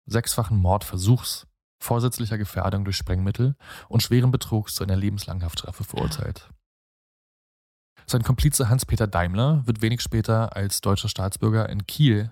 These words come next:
einem eigenen Verfahren unterzogen. Fünf Jahre und dreihundertzehn Tage dauert es, bis er wegen Beihilfe zu sechsfachem Mord und versuchten Versicherungsbetrugs zu vierzehn Jahren Haft verurteilt wird.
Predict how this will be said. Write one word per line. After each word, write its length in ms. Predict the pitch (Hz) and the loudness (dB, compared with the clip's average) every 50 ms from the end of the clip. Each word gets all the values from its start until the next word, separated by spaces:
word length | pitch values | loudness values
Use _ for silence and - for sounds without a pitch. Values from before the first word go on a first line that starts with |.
| _ - - | _ -10 -4
einem 160 | 104 101 101 | -4 -2 -2
eigenen 280 | - 95 95 92 95 87 | 0 -2 -2 0 -2 -2
Verfahren 420 | - 101 95 - 98 95 92 95 | -2 -6 -6 -4 -4 -4 -4 -4
unterzogen. 560 | - - - 98 - - - 95 95 95 92 - _ _ _ | -6 -4 -4 -4 -4 -4 -6 -4 -4 -6 -8 -10 _ _ _
Fünf 400 | - - - 139 143 156 - - | -10 -2 4 4 4 4 4 0
Jahre 420 | - - 98 - - - 98 127 - _ _ - - - - - - - | -2 -2 -2 -2 -4 -6 -8 -8 -10 _ _ -20 -20 -20 -20 -18 -8 0
und 140 | - 120 | 0 2
dreihundertzehn 600 | 110 - - 113 123 127 127 120 - - 104 101 | 2 2 0 0 0 0 0 0 -2 -2 -2 -2
Tage 420 | 98 - 95 90 87 90 90 95 - - | -2 0 0 0 0 0 -4 -6 -6 -4
dauert 260 | - 92 90 85 - | -2 0 0 0 -2
es, 300 | - 123 - - - _ _ _ - - - - | -6 -6 -6 -8 -8 _ _ _ -20 -20 -12 -4
bis 160 | - - 104 | 2 2 4
er 100 | 104 101 | 4 4
wegen 160 | 95 101 101 98 | 2 0 -2 0
Beihilfe 360 | - 101 107 107 110 - 104 | 0 0 0 0 -2 -4 -6
zu 100 | - - | -8 -4
sechsfachem 460 | 101 101 - - - - 101 95 98 | -4 -4 -4 -4 -4 -4 -2 -2 -2
Mord 280 | 90 85 87 90 - - | -2 -2 -2 -4 -6 -6
und 80 | 104 | -8
versuchten 540 | - - 95 90 90 87 - - 101 95 95 | -2 -2 -2 -2 -2 -6 -6 -4 -4 -4 -4
Versicherungsbetrugs 880 | - - 92 92 - - 95 95 92 - - - - - 92 90 - - | -4 -8 -10 -10 -8 -6 -6 -6 -6 -6 -8 -8 -6 -6 -6 -6 -6 -6
zu 80 | - 95 | -6 -6
vierzehn 300 | - - 90 - - 92 | -4 -4 -6 -4 -4 -6
Jahren 240 | 87 85 90 85 | -6 -4 -4 -4
Haft 180 | 82 82 80 - | -4 -4 -4 -6
verurteilt 380 | - - - - - - - - | -10 -12 -10 -10 -8 -8 -8 -8
wird. 260 | 85 87 - - | -8 -8 -10 -12